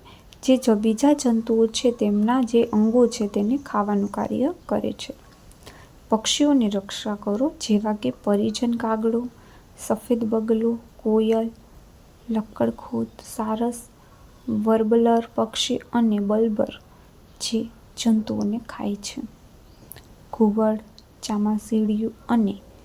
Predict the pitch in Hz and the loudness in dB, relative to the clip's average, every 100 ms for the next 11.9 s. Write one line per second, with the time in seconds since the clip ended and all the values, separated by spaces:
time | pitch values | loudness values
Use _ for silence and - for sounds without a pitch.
0 | - - - 220 233 220 - - _ _ | -20 -20 2 6 6 4 -2 -10 _ _
1 | - - 220 220 226 269 285 - 233 220 | -20 -8 -2 0 2 2 2 -4 0 2
2 | 196 202 220 220 226 254 262 269 214 208 | 0 0 0 2 4 4 4 2 2 -4
3 | - - 233 226 220 233 - - - - | -6 -2 -2 0 -2 -6 -14 -20 -20 -4
4 | 214 214 240 254 311 311 - - 202 202 | 2 4 4 2 0 -2 -4 0 2 2
5 | 233 233 196 - - - - 214 214 233 | 0 0 -2 -8 -20 -10 -2 0 2 0
6 | 233 226 202 208 262 302 - - - - | -2 -2 -2 -2 -4 -6 -20 -12 -12 -10
7 | 208 - - - - - - - - - | -12 -14 -20 -20 -20 -20 -20 -20 -20 -20
8 | - - - - - - - - - - | -20 -20 -20 -20 -20 -20 -20 -20 -20 -20
9 | - - - - - - - - - - | -20 -20 -20 -20 -20 -20 -20 -20 -20 -20
10 | - - - - - - - - - - | -20 -20 -20 -20 -20 -20 -20 -20 -20 -4
11 | - 226 208 208 - 208 208 208 | 2 4 4 -2 -12 -10 -8 -10